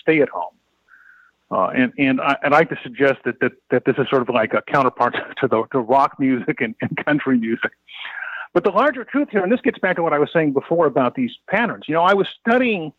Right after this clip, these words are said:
these herding societies around the world and their music, and their music had these amazing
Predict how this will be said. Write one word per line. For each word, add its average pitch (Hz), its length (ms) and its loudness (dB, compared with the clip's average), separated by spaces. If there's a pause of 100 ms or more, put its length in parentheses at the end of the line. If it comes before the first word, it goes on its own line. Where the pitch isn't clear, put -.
(800)
these 156 160 0
herding 180 440 0
societies 104 640 -4
around 101 280 2
the 110 60 -2
world 139 460 0 (1300)
and 120 140 0
their 123 80 4
music, 180 280 2
and 185 80 2
their 185 80 4
music 277 300 4
had - 160 -4
these 185 140 2
amazing 208 520 0